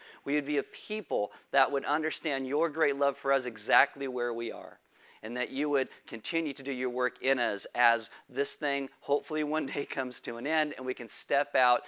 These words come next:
and speak the good news of your gospel wherever we find ourselves. Amen. Amen. All right, so this is week thirteen of Acts part two. Uh, Acts part two is doing chapter thirteen all the way through the end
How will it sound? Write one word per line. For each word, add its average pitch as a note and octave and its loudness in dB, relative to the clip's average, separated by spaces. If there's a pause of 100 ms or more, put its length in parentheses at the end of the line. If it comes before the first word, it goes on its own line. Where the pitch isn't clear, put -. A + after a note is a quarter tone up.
(120)
and A2 -10
speak - -8
the A2 -8
good C3 0
news C#3 0
of B2+ -4
your B2+ 0
gospel A#2 0
wherever A#2 0
we A#2 -4
find G#2 -8
ourselves. - -8 (440)
Amen. A2+ 2 (360)
Amen. A#2 -2 (280)
All C#3+ 4
right, E3 8
so D#3 -4
this A#3+ 4
is A3 0
week E3 -2
thirteen G#3+ 2
of D3+ 2 (100)
Acts E3 4
part - 2
two. C3+ 0 (300)
Uh, C3 2
Acts E3 4
part F3+ 2
two G3+ 0
is F3 -2
doing D3+ -2
chapter E3 2
thirteen G3 0
all F3 4
the F#3+ -2
way F#3 2
through F#3 -2
the D#3+ -2
end E3 2